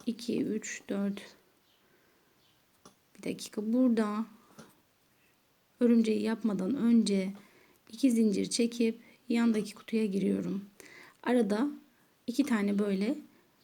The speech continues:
e, kutucuk yapıyorum. Bunu unuttum arkadaşlar. Şu şekilde olacak. Tekrar burada bir zincir çekiyorum. Bir tane örümcek yaptım.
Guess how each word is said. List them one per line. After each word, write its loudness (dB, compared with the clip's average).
e, -2
kutucuk -2
yapıyorum. -2
Bunu -4
unuttum -4
arkadaşlar. -8
Şu -8
şekilde 0
olacak. -8
Tekrar -2
burada 0
bir 0
zincir -2
çekiyorum. -2
Bir -2
tane -4
örümcek -4
yaptım. -8